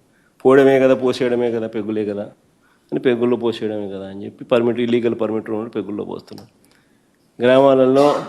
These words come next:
బెల్ట్ షాపులలో అమ్-, యథేచ్ఛగా అమ్మేస్తున్నారు. ఎవడు స్కాన్ చేసేది అక్కడ?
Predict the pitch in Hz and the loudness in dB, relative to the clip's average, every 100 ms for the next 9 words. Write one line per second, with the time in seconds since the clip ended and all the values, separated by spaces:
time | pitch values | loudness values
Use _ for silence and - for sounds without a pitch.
0 | - 127 123 135 123 123 123 135 113 98 | -4 0 0 0 -2 0 0 0 -2 -6
1 | 98 104 104 107 113 135 - 131 123 110 | -12 -8 -2 0 4 2 0 -4 -4 -10
2 | 113 - - - - _ _ _ _ _ | -14 -18 -20 -20 -20 _ _ _ _ _
3 | _ _ _ _ _ _ _ _ _ _ | _ _ _ _ _ _ _ _ _ _
4 | _ _ _ _ _ _ _ _ _ _ | _ _ _ _ _ _ _ _ _ _
5 | _ _ _ _ _ _ _ _ _ _ | _ _ _ _ _ _ _ _ _ _
6 | _ _ _ _ _ _ _ _ _ _ | _ _ _ _ _ _ _ _ _ _
7 | _ _ - 160 214 - 151 143 123 - | _ _ 0 4 4 4 2 2 0 -4
8 | 101 92 | -8 -12